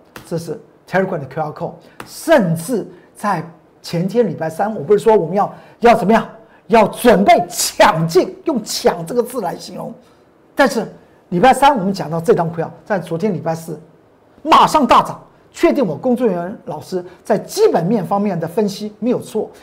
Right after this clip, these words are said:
因为它的技术线型来讲的话，实在是很难看。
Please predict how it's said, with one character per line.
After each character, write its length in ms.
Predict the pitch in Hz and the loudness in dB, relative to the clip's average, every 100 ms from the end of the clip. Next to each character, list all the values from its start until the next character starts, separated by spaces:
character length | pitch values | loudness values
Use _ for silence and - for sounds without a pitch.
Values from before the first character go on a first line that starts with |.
| - | -6
因 80 | 392 | 4
为 100 | 403 | 4
它 160 | 233 320 | 4 0
的 60 | 262 | -2
技 220 | - 381 | -2 0
术 100 | 262 | 0
线 180 | 320 247 | 0 -2
型 240 | 202 202 - | -2 -6 -6
来 160 | - 208 | 0 0
讲 160 | 196 165 | 0 -4
的 40 | |
话， 200 | 175 - - | -6 -6 -12
实 220 | - 196 | -10 -2
在 100 | 214 | 0
是 120 | 180 - | -2 -4
很 200 | 147 135 | -10 -10
难 220 | 143 165 | -10 -10
看。 180 | - | -10